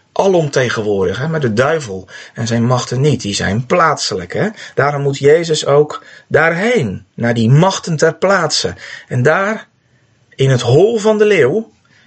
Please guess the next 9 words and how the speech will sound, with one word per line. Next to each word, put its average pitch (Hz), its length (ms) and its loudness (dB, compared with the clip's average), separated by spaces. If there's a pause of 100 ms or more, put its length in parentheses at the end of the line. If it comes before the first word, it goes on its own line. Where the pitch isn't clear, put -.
(200)
wil 135 300 4
hij 139 160 -2
het 110 140 -2
bewijs 107 440 0
laten 101 320 -4
zien 90 360 -6 (280)
van 98 220 -6
zijn 90 140 -4
opstanding. 92 640 -2